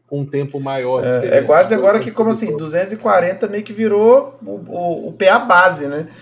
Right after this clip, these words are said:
Speaker 2: Então, assim, você já entra no jogo meio que duzentos e quarenta. É tipo esse o conceito que a gente tá tendo hoje, né?
Speaker 1: Mas não seria a temporada de primavera próxima? Não, porque já teve a de primavera. Eu acho que eles vão fazer a próxima agora, vai ser a de verão. Se você for lá ver, você já tem primavera, outono e inverno, que é essa última.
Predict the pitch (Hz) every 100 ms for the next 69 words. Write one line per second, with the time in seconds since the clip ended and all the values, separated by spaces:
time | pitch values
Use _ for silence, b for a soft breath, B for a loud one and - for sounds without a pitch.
0 | B - 151 143 175 196 190 233 262 262
1 | 240 202 226 247 247 247 226 233 247 247
2 | - 254 226 202 175 - 208 220 240 277
3 | 277 226 220 226 220 220 - 220 226 233
4 | 202 180 151 139 143 143 170 190 175 170
5 | 170 151 147 143 143 143 135 131 123 131
6 | 123 120 180 135 113 110 - 147 175 185
7 | 180 170 135 143 127 160 175 175 147 -
8 | 131 120 104 110 101 107 123 117 135 135
9 | 135 127 139 135 131 131 135 123 123 127
10 | 139 147 135 139 170 139 131 - _ _
11 | _ _ _ _ _ _ 127 - 196 196
12 | 180 175 139 165 156 147 143 131 - 139
13 | 135 127 156 156 143 147 165 170 190 165
14 | 143 147 127 123 123 127 127 110 - 107